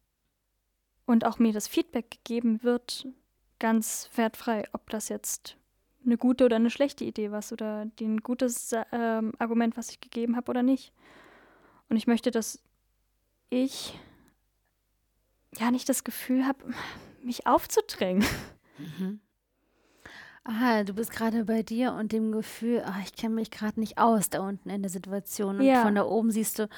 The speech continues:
Speaker 2: "Ah, vielleicht, äh, probiere ich's mal mit Authentizität in Sachen, ich kenne mich gar nicht aus, ich will ernst genommen werden."
Speaker 1: Ja, genau. Und vielleicht da einfach den Leuten zu sagen, dass ich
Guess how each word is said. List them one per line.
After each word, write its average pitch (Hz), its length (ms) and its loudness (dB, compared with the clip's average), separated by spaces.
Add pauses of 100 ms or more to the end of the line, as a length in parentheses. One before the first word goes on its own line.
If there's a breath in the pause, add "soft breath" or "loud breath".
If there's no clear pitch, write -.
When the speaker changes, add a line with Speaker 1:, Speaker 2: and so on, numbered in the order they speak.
(320 loud breath)
Speaker 2:
"Ah, 254 120 2
vielleicht, 208 460 4
äh, 208 340 4 (300 loud breath)
probiere 208 380 2
ich's 196 180 -2
mal 208 160 2
mit 202 220 -2
Authentizität 208 880 -2
in 208 180 -2
Sachen, 190 300 2
ich - 140 -6
kenne 208 160 0
mich 196 180 -2
gar 196 140 2
nicht 196 180 -2
aus, 226 300 2
ich - 160 -8
will 208 80 8
ernst 196 260 2
genommen 175 320 2
werden." 170 320 2
Speaker 1:
Ja, 269 240 6 (480)
genau. 240 460 8
Und 233 200 2
vielleicht 226 280 4 (640 soft breath)
da 214 220 0
einfach 240 340 0
den 220 400 0
Leuten 202 400 0
zu - 140 -10
sagen, 214 440 -6
dass - 300 -10
ich - 440 -6